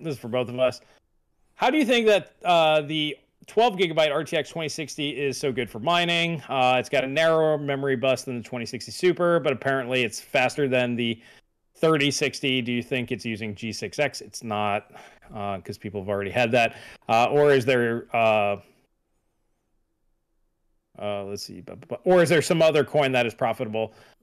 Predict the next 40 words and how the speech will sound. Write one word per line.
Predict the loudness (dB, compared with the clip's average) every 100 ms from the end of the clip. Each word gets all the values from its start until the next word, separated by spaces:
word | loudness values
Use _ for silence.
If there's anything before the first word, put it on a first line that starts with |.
| -8
uh, | -4 -4
than | -4 -6 -4
eth | -8 -8 _ _ _ -8
that | 0 2 0 -4
requires, | 0 2 4 2 0
uh, | 0 0
more | 0 -4
V | -6 -10
ram | -10 -8
type | -8 -8
of | -10 -16
a |
thing? | -16 -18 -18 -20 -20 -20 _ -10
Um, | -4 -2 -2 -2
and | 0
then | 2
basically | 2 2 2 2
he's | 4
just | 0 2
saying, | 2 4 2 0 -4 -8 -2
uh, | 2 2 0
i-, | -6 -8
is | -6 0
this, | 0 0 -2 -10 -16 _ _ _ _ _ _ _ _ _ _ _ -6
like, | -4 -2
wh-, | 2 2 4
why | 4 4
is | 4 2
this | 0
being | 0 -6
presented | -6 -6 -6 -4 -6
as, | -4
like, | -6 -6
the | -8
mining | -6 -8 -8 -12
Jesus | -14 -16 -16 -16 -18 _ -20
is | -16
what | -14
he's | -12 -10
asking. | -12 -12 -12 -14